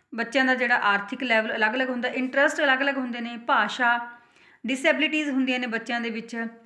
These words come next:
ਉਹਨਾਂ ਦੀ ਮੈਂਟਲ ਕੈਪੈਸਿਟੀ ਹੁੰਦੀ ਹੈ, ਅਲੱਗ-ਅਲੱਗ ਕਰੈਕਟਰਿਸਟਿਕਸ ਹੁੰਦੀਆਂ ਨੇ। ਜਦੋਂ ਇਹ ਸਾਰੇ ਤਰ੍ਹਾਂ ਵਾਲੇ ਜਿਹੜੇ ਵਿਦਿਆਰਥੀ ਇਕੱਠੇ ਇੱਕੋ ਕਲਾਸ ਦੇ ਵਿੱਚ ਬੈਠ ਕੇ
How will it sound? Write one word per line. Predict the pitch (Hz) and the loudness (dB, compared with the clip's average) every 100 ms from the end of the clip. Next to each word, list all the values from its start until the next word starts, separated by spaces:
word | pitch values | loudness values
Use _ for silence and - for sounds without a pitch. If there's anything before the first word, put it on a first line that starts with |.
| - - | -20 -10
ਉਹਨਾਂ | 240 254 | -4 0
ਦੀ | 254 | 0
ਮੈਂਟਲ | 233 214 208 262 | 0 -2 -2 -4
ਕੈਪੈਸਿਟੀ | 262 240 226 226 269 | -2 -2 -2 -4 -4
ਹੁੰਦੀ | 233 226 226 | -2 -4 -2
ਹੈ, | 226 220 - - _ 254 | -2 -4 -10 -20 _ 2
ਅਲੱਗ-ਅਲੱਗ | 262 294 320 | 4 4 2
ਕਰੈਕਟਰਿਸਟਿਕਸ | 311 262 - - - 214 - | 2 0 -2 -12 -10 -12 -10
ਹੁੰਦੀਆਂ | 196 160 160 | -10 -8 -8
ਨੇ। | 175 - - _ 233 | -10 -14 -20 _ -2
ਜਦੋਂ | 285 330 359 | 0 2 4
ਇਹ | 339 381 | 4 2
ਸਾਰੇ | 370 277 214 330 381 | 2 4 4 4 0
ਤਰ੍ਹਾਂ | 330 277 | 2 2
ਵਾਲੇ | 269 269 | 4 0
ਜਿਹੜੇ | 240 262 | -2 -6
ਵਿਦਿਆਰਥੀ | 214 185 180 180 - 240 254 254 _ _ | -6 -2 -2 -2 -6 -10 -10 -12 _ _
ਇਕੱਠੇ | 269 269 262 269 320 | -14 0 0 0 0
ਇੱਕੋ | 330 285 302 285 | 0 -2 -6 -4
ਕਲਾਸ | 262 202 202 | 2 2 2
ਦੇ | 220 | -4
ਵਿੱਚ | 220 208 | -12 -8
ਬੈਠ | 185 175 - | -4 -4 -4
ਕੇ | 226 220 | -8 -8